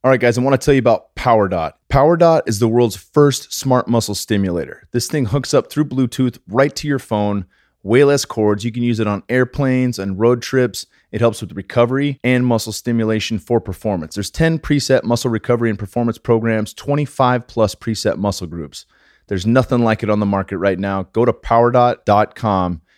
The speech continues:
and save twenty-five percent when you use code ONIT at checkout. ButcherBox is an absolutely essential add-on that you can take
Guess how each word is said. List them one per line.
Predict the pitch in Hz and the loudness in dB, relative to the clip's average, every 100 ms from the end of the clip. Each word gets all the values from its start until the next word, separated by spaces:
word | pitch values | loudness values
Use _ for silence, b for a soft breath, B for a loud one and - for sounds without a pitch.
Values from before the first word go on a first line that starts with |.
| _ | _
and | - 90 | -12 -6
save | 107 95 | -4 -4
twenty-five | - 113 117 107 110 104 | -4 -2 -2 2 2 2
percent | 107 - 104 71 | -2 -4 -4 -4
when | 98 | -4
you | 104 | -2
use | 110 95 | -2 -2
code | - 107 104 - - | -4 0 0 0 -4
ONIT | 98 98 87 - | -2 -2 -2 -8
at | - 87 | -10 -6
checkout. | 92 82 69 50 - _ _ _ _ _ _ _ _ _ _ _ _ _ _ - | -6 -6 -8 -12 -14 _ _ _ _ _ _ _ _ _ _ _ _ _ _ 0
ButcherBox | 202 - 104 110 92 98 - - | 2 2 2 2 2 0 -8 -4
is | 120 | -4
an | 120 - | -4 -4
absolutely | 139 151 - 131 127 127 110 | -2 -2 -2 0 0 0 -2
essential | 107 - 147 139 127 - | -6 -4 -2 0 -2 0
add-on | 101 98 90 82 | 2 2 0 -4
that | 80 123 | -8 -8
you | 127 | -8
can | 113 | -6
take | 101 110 101 95 | -4 -2 -2 -4